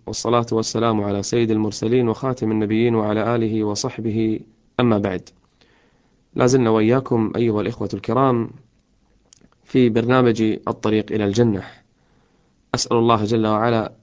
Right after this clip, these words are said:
أن نكون وإياكم من أهلها. ومن صفات الصالحين أنهم يتمنون دخول الجنة مع آبائهم، مع أهليهم، مع أولادهم. ألا تتمنى أيها المستمع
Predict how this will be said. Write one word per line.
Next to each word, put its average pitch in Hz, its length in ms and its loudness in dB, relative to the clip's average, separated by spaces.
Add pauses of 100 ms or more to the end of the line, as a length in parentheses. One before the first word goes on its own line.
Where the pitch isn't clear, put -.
(180)
أن 113 80 0
نكون 110 280 0
وإياكم 107 580 2
من 101 260 -2
أهلها. 95 420 -4 (1120)
ومن - 960 0
صفات 131 440 2 (580)
الصالحين 110 760 0 (120)
أنهم 131 320 4
يتمنون 120 640 4
دخول 113 280 0
الجنة 110 680 0 (640)
مع 123 380 2
آبائهم، 113 600 0 (200)
مع 113 220 0
أهليهم، 113 760 0
مع 139 240 -2
أولادهم. 117 640 0 (880)
ألا 143 100 6
تتمنى 139 460 2
أيها 123 240 4
المستمع 113 720 0